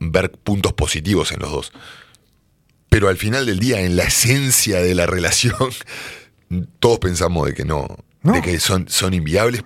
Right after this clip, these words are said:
Speaker 1: por su, por, por cómo son ellos mismos.
Speaker 2: Por cómo son y por cómo juegan, por las dos cosas. Porque
Speaker 1: Ujú.
Speaker 2: al final, cuando llegues a los playoffs, para mí la temporada regular van a andar bien. Siempre anduvieron bien los dos en la temporada
Speaker 1: Ujú.
Speaker 2: regular. No, no es el problema la temporada regular,
Speaker 1: Ujú.
Speaker 2: efectivamente. Y lo hemos visto a lo largo de estos años con Houston.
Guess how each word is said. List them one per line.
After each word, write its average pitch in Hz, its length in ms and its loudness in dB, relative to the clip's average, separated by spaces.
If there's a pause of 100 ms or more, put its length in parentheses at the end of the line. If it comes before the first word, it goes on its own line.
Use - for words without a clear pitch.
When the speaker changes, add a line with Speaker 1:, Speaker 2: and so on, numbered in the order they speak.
Speaker 1:
por 82 200 0
su, - 220 -4
por, 82 280 -2
por 90 180 -2
cómo 143 260 -2
son 117 280 -2
ellos 71 240 -6
mismos. - 220 -16
Speaker 2:
Por 156 160 2
cómo 214 200 2
son 254 320 0
y 170 120 -4
por 139 220 0
cómo 160 180 0
juegan, 98 540 -4
por 101 140 -6
las 110 140 -6
dos 151 120 0
cosas. 123 260 0
Porque 98 180 2
Speaker 1:
Ujú. 117 60 2
Speaker 2:
al - 20 -2
final, 190 440 2 (260)
cuando 131 240 -2
llegues 190 260 4
a 170 40 2
los 165 100 -2
playoffs, 190 300 2
para 175 140 2
mí 220 120 2
la 160 140 2
temporada 165 380 2
regular 165 300 2
van 143 80 0
a 143 40 -4
andar 151 200 0
bien. 190 320 0
Siempre 196 240 2
anduvieron 170 280 0
bien 196 220 2
los 127 100 -4
dos 175 300 2
en 117 80 -6
la 107 80 -4
temporada 117 320 2
Speaker 1:
Ujú. 110 80 -2
Speaker 2:
regular. 110 220 -4
No, 175 100 0
no 202 180 2
es 262 120 0
el 170 120 2
problema 143 480 2
la 139 140 0
temporada 135 360 2
regular, 131 280 0
Speaker 1:
Ujú. 123 60 -2
Speaker 2:
efectivamente. 123 600 -2 (300)
Y 117 240 -6
lo 120 140 0
hemos 123 200 0
visto 127 460 0
a 104 420 -8
lo 110 140 -8
largo 120 400 -4
de 104 180 -6
estos 110 240 -8
años 123 160 -4
con 170 120 -4
Houston. 214 420 -2